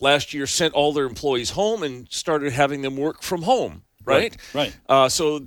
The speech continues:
Speaker 1: and a lot of these companies are saying, "Hey, this is not a bad idea." You know, it, uh, we're, a lot of people working from home. We can save on rent, downsize our offices.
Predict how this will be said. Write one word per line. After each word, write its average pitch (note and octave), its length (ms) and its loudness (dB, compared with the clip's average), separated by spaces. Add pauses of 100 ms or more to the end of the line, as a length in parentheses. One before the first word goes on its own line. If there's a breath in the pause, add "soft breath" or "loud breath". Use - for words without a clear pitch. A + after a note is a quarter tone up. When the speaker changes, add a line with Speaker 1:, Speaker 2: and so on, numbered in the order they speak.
Speaker 1:
and D3+ 160 4
a C#3+ 40 -2
lot D3+ 240 6
of F3+ 80 -2
these D3 180 -8
companies C3+ 480 -2
are C#3 60 -10
saying, D#3 260 -4
"Hey, A3 180 -2
this F4 140 -10
is - 100 -14
not G3 140 2
a D#3+ 40 0
bad C#3+ 220 6
idea." C#3+ 460 2
You F#2+ 180 -6
know, A#2+ 260 -6
it, A#2+ 240 -6
uh, A#2 80 -6
we're, B2+ 140 -10
a - 1120 -20
lot C#3 120 4
of C#3 60 -4
people C#3 200 -8
working C#3 240 -4
from A2 80 -12
home. F3 160 0
We D3 80 -6
can A#2 80 -8
save C3+ 260 2
on G#2+ 340 -4
rent, C3 340 0 (460)
downsize B2+ 580 0
our A2+ 120 -2
offices. A#2+ 560 0